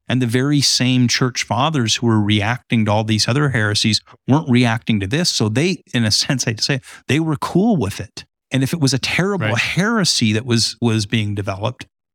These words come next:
Speaker 1: why aren't there any church fathers stomping down on it?
Speaker 2: Right.
Speaker 1: There aren't, because they understood organically this was. Now, in the Catholic Church,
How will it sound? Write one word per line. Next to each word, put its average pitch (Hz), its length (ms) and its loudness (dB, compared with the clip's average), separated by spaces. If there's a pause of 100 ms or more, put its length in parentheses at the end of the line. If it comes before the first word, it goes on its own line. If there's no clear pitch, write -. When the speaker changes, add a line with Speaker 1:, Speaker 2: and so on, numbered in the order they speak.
Speaker 1:
why 120 360 2
aren't 165 220 0
there 147 120 -2
any 143 240 2
church 135 360 -2
fathers 131 580 -2 (320)
stomping - 1040 -2
down 170 320 2
on 101 160 -4
it? - 240 -16
Speaker 2:
Right. 104 240 -2 (180)
Speaker 1:
There 117 140 2
aren't, 190 340 0
because - 420 -2 (240)
they 120 200 -2
understood 127 380 2
organically 120 600 0
this 120 240 0
was. 151 400 0 (460)
Now, 107 240 0 (420)
in 131 180 0
the 196 100 2
Catholic - 420 -4
Church, - 640 -4